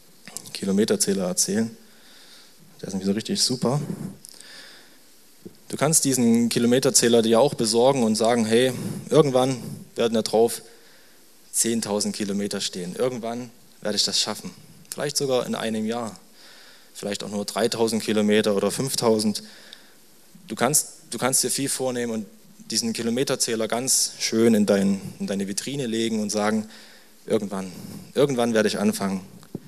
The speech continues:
ihn an mein Fahrrad zu bauen. Ist ja nicht ganz so einfach, aber irgendwann werde ich das machen.“ Du kannst ihn auch als Uhr benutzen, da ist ja auch die Uhrzeitfunktion dabei. Da kannst du ihn immer rausziehen, wenn du irgendwo bist.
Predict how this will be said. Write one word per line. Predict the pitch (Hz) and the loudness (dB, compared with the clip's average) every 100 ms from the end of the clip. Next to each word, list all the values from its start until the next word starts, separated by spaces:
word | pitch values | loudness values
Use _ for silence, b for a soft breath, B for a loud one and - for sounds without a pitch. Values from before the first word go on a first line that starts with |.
| B B B | B B B
ihn | - 110 | -6 -4
an | |
mein | 104 101 | -4 -4
Fahrrad | 147 139 123 | -4 -2 0
zu | 117 | 0
bauen. | 104 104 107 | 2 2 2
Ist | 107 - | 2 0
ja | 101 | -2
nicht | - | -6
ganz | 95 - | -6 -6
so | - | -4
einfach, | 110 120 - 101 - B B B B B | -4 -4 -4 -4 -6 B B B B B
aber | 101 101 101 - | 2 4 2 0
irgendwann | 135 151 120 110 | -2 0 -2 -2
werde | 104 | 0
ich | - | 0
das | 101 | 2
machen.“ | 104 104 - - - - - - - B B B B B B B | 0 -2 -6 -20 -20 -20 -20 -20 -20 B B B B B B B
Du | - | -8
kannst | 110 110 | -4 -4
ihn | 110 | -2
auch | 110 110 - - | -2 -4 -6 -6
als | 104 - 160 | -2 0 2
Uhr | 170 | 2
benutzen, | 156 151 - 143 | 4 2 2 2
da | 120 | 2
ist | 104 98 | 4 4
ja | 101 98 101 104 - - | 4 2 0 -6 -20 -20
auch | - | -16
die | - 104 | -6 -4
Uhrzeitfunktion | 101 139 - 127 - 120 120 113 | 2 2 2 0 -2 -2 0 2
dabei. | 104 107 104 107 107 B B B B | 2 2 2 0 -4 B B B B
Da | 98 | -14
kannst | 107 104 | -4 -2
du | 107 | -2
ihn | |
immer | 110 117 | -4 -2
rausziehen, | 117 127 120 113 | 0 0 0 2
wenn | |
du | 110 | 4
irgendwo | 120 120 117 | 2 2 2
bist. | 156 165 - - | 4 4 2 -4